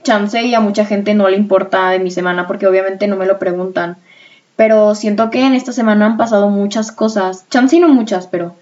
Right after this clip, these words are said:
han pasado cosas que, no sé, siento que quiero contarles.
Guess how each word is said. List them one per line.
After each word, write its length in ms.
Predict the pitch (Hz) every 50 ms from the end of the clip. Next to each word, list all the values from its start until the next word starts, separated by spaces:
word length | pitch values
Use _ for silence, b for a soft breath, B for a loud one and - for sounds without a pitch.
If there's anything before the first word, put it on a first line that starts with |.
| b b b b b b _ _
han 220 | - 226 226 226 214
pasado 420 | 233 240 240 233 226 220 220 214
cosas 540 | - 208 208 208 - 196 185 180 202 202 -
que, 680 | - - 190 185 180 175 175 175 170 170 - - - _ _
no 180 | 202 214 214
sé, 380 | 208 208 - 208 196 190 185 190
siento 420 | 196 - 208 196 185 190 202 202 -
que 500 | 208 214 220 220 220 214 214 - - - _ _ -
quiero 240 | 220 208 208 208
contarles. 680 | - 240 226 208 185 185 185 180 170 170 170 - -